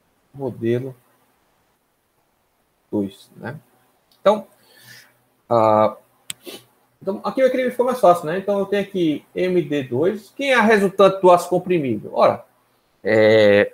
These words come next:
se tensão é igual a, a, a resultante, né, a força,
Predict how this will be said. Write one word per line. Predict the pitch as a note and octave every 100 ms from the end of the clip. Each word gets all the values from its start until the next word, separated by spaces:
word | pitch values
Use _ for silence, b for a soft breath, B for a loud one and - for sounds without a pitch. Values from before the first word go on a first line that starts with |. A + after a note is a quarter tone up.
| _ _ _
se | - C#4
tensão | C#4 G#3+ - E3 C#3+ C#3+
é |
igual | C#3+ C#3+ C#3
a, | C3+ A#2+ G2+ - _ _ _ _ _ _ _ _ -
a, | G#2+ G#2 G2 F#2 _ _ _ _ _ _ _
a | C#3 C#3+
resultante, | D3 F3 E3+ - C3+ B2+ C#3
né, | D3+
a | C#3
força, | - D#3+ B2 A#2+ E2+